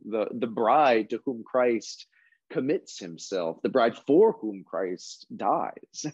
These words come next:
<laughs> and rises. Uh, you know, if he's gone through that much trouble, uh, to, <laughs> to redeem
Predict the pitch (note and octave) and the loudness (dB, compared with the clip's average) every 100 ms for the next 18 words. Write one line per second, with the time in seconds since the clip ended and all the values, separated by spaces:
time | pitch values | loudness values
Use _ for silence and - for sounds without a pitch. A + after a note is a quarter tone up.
0 | - - - - D3+ G2+ B2 A#2 A2 A#2+ | -2 -2 -2 -14 -10 -2 0 0 4 4
1 | C#3+ D3+ D#2+ C#2 D#2+ - _ _ _ - | 4 2 -2 -10 -12 -18 _ _ _ -6
2 | G#2+ G#2 G#2 G2 F2+ - - - - - | 0 2 2 2 0 -4 -12 -14 -16 -14
3 | - B2+ B2+ E3+ C3 F#3 G3+ G3 C3 C3+ | -4 0 2 4 4 4 4 2 -2 4
4 | C#3+ B2+ F#3+ - C#3+ D3+ - - - F3 | 6 6 2 0 -6 -6 -6 -14 -2 0
5 | A#2 D#2+ - _ - - - - - - | 2 -2 -8 _ -12 -8 -4 -4 -6 -6
6 | - C3 B2 A#2+ B2 - C#3 - C#3+ C#3 | 2 4 6 4 0 -8 -6 -6 -2 2
7 | B2+ C3+ C#3+ B2 A2 | 4 6 6 4 0